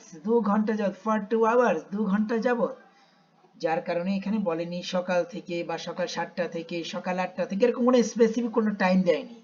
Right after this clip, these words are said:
হুম, যার কারণে আমরা এখানে for ব্যবহার করেছি। আশা করি since এবং for এর ব্যবহার তোমাদের কাছে ক্লিয়ার হয়ে গেছে। এবার নাম্বার থ্রি দেখি,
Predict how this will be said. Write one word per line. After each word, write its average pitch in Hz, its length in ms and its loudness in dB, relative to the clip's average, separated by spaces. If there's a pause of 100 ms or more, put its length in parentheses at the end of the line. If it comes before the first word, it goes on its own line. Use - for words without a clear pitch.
(800)
হুম, 240 200 2 (400)
যার 214 280 8
কারণে 214 240 2
আমরা 180 180 4
এখানে 208 200 4
for 170 360 0
ব্যবহার 151 340 2
করেছি। 123 420 -12 (500)
আশা 196 260 2
করি 226 440 4 (480)
since 233 540 0
এবং 202 280 0
for 190 120 4
এর 185 100 2
ব্যবহার 185 260 2
তোমাদের 170 300 -4
কাছে 175 240 -6
ক্লিয়ার 156 360 -2
হয়ে 160 160 -2
গেছে। 220 340 -6 (1080)
এবার 233 440 8
নাম্বার 220 280 4
থ্রি 196 320 0
দেখি, 165 360 -2